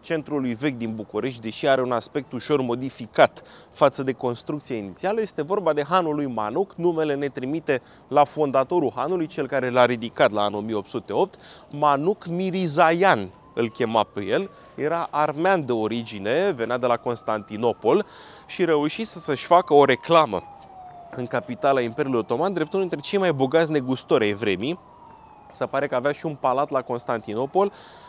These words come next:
făcut din scânduri, dar fiecare cui bătut în scânduri asta era bătut într-un ban de aur. Adică omul cam așa se prezentase, ca unul dintre cei mai potenți comercianți ai epocii. Uh, s-a implicat și în politică și a avut destule de pătimit pe tema asta, pentru că,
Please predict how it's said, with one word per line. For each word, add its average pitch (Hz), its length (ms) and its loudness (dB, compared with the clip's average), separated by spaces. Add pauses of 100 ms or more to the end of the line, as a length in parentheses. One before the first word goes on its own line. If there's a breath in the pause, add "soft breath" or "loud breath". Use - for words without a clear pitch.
(140 loud breath)
făcut 170 280 0
din 190 140 2
scânduri, 156 480 2
dar 151 320 6
fiecare 170 440 0
cui 202 260 -4
bătut 147 340 0
în 147 60 0
scânduri 143 320 -4
asta 175 180 0
era 165 120 4
bătut 143 360 -2
într-un 156 380 -6
ban 170 260 4
de 165 200 -2
aur. 113 520 4 (460 loud breath)
Adică 117 340 -8
omul 139 400 -2
cam 143 200 -2
așa 139 220 -4
se 147 140 -6
prezentase, 123 680 -6
ca 117 140 0
unul 123 280 0
dintre 123 340 -4
cei 139 200 -8
mai 135 280 0 (240 loud breath)
potenți 135 680 0
comercianți 110 760 -4
ai 95 140 -6
epocii. 120 600 -8 (400 loud breath)
Uh, - 80 2 (300)
s-a - 280 -4
implicat 202 540 -2
și - 120 -6
în 190 120 -4
politică 175 640 0
și 139 300 -4
a 127 160 6
avut 131 220 2
destule 156 320 0
de 135 120 0
pătimit 143 580 -4
pe - 160 -4
tema 110 300 -6
asta, 135 420 -2
pentru 165 340 -4
că, 151 280 4